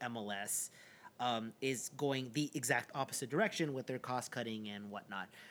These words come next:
Um, and in there, the articles had mentioned that that was actually unfortunate because this is shaping up to be a rivalry that rivals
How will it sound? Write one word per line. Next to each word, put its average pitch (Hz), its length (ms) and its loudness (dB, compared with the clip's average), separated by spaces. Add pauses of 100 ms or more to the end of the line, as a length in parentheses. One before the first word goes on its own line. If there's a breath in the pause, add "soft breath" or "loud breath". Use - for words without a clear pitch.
(240 loud breath)
Um, 135 460 2 (220)
and 175 340 2 (380)
in 214 160 4
there, 160 180 8
the 143 120 0
articles 151 600 0 (120)
had 135 300 -2 (460)
mentioned 120 680 0 (580)
that 123 380 0 (1160)
that 160 300 6
was 160 160 4
actually 147 300 2
unfortunate 117 760 -2
because 117 380 -4
this 131 200 0
is 170 80 -2
shaping 143 400 2
up 127 120 -2
to 156 100 -2
be 110 460 -2 (680 soft breath)
a 147 80 6
rivalry 123 720 4 (360)
that 120 380 2 (960)
rivals 135 760 4